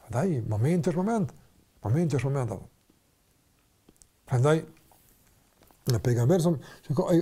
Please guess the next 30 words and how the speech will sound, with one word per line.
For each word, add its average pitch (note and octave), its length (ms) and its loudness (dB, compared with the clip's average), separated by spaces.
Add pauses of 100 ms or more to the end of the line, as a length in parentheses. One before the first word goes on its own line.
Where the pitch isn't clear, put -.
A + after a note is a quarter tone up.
(160)
Aisha E3+ 320 2
radhiyallahu D3 320 4
ta'ala C#3 240 2
anha. G#2+ 320 -6 (800)
Ë, C#3 80 2 (2500)
ka B2 160 -2
pas G3+ 340 -2 (480)
me D3 160 -2
pejgamberin D3+ 400 4
ka C#3+ 80 4
qenë C#3+ 160 2
burrë D#3 200 2
gru, E3+ 200 2
normal, C3 400 0
nganjëherë B2+ 320 2
kanë B2+ 200 2
pas, C#3+ 260 2 (500)
e, - 160 -4
çështje C3 320 2
familjare, C3+ 400 2
po - 160 -6
kanë A2+ 240 0
qenë B2+ 160 0
shembull F#3 320 2
jetës F3 240 0
mirë, E3 240 0
apo. B2 140 -8 (880)
Pejgamberi E3+ 420 2
ka F3 80 6
thonë F3+ 160 2